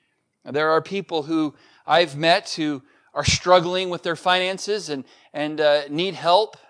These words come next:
and yet they have plenty of money for their brand new smartphone. They have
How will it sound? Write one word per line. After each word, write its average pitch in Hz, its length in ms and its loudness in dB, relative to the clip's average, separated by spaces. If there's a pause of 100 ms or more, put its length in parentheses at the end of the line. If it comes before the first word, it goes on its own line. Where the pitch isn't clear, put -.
and 147 300 -8
yet 170 280 -2
they 165 140 0
have 165 320 -2
plenty 196 380 -8
of 165 80 -6
money 180 260 -6
for 170 220 -10
their 151 300 -2 (260)
brand 196 380 4
new 196 380 -2
smartphone. 175 840 -4 (2750)
They 160 160 0
have 170 440 6